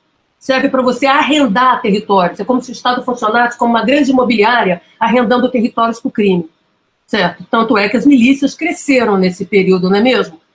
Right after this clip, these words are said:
Que é o principal, a, o principal domínio armado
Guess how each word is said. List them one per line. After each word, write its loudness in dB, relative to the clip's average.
Que -4
é 0
o -6
principal, 2
a, -4
o -4
principal -2
domínio 2
armado -2